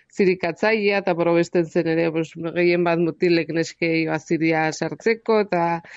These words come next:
astakeriak errateko eta egiteko, bueno, pues, gauza igual kasio beto desagertu izana, bino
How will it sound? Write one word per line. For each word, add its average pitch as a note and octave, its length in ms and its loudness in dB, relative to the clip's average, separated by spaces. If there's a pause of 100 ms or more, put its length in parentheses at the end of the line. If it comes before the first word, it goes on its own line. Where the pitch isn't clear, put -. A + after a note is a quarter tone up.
(240)
astakeriak E3+ 680 0
errateko E3+ 540 0
eta E3 140 -4
egiteko, G3+ 500 0
bueno, E3 260 2 (120)
pues, - 260 -14
gauza F#3 340 2
igual F#3+ 320 0
kasio F#3 300 -2
beto E3+ 260 2
desagertu F3+ 500 0
izana, F#3+ 400 0
bino E3+ 300 -2